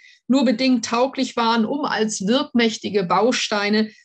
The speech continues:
für die Konstruktion einer ukrainischen Nation und damit für die Abgrenzung von Russland, äh, zu dienen, ähm,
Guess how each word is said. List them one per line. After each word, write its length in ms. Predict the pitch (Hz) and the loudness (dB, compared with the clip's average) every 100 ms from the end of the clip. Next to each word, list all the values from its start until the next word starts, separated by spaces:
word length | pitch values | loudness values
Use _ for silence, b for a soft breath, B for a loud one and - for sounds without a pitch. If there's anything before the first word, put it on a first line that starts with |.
| B | B
für 200 | - 302 | -6 -2
die 120 | 302 | -2
Konstruktion 720 | - 233 214 214 214 220 220 | 0 0 0 -2 -2 0 2
einer 260 | 196 214 185 | 2 0 0
ukrainischen 600 | 185 202 202 214 214 196 | -2 -2 2 2 2 -4
Nation 500 | 190 180 - 208 220 | -6 -6 -4 2 2
und 160 | 196 190 | 2 0
damit 240 | 214 190 | 0 0
für 140 | - | -2
die 200 | 196 190 | -4 -2
Abgrenzung 840 | 247 254 - 214 190 170 180 175 - _ | -4 -4 -4 -2 -2 -2 -2 -4 -10 _
von 260 | - 226 220 | -2 2 4
Russland, 600 | 247 269 220 190 180 b b b b | 4 0 -4 -4 -6 b b b b
äh, 340 | - 185 175 | 0 0 0
zu 200 | 180 226 | -2 -2
dienen, 600 | 180 233 294 294 262 262 _ _ _ | 2 0 2 2 2 0 _ _ _
ähm, 440 | 214 220 220 - | 0 4 4 2